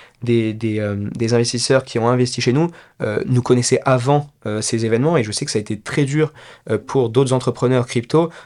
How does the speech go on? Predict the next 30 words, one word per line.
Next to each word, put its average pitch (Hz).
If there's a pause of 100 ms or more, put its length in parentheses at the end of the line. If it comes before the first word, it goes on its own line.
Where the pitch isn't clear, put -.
(120)
de 120
lever, 127 (220)
euh, 107 (100)
après, 139
euh, 113
vraiment 120
ces 131
deux 117
événements. 120 (180)
Euh, 107
quand 110
on 107
avait, 104 (160)
quand 117
ils, 110
s-, - (280)
s'ils 120
avaient 113
pas 147
commencé, 139
euh, 113
les, 110
les 110
discussions 120
avec 113
des 110
investisseurs 113
avant 113
ces 113
événements, 135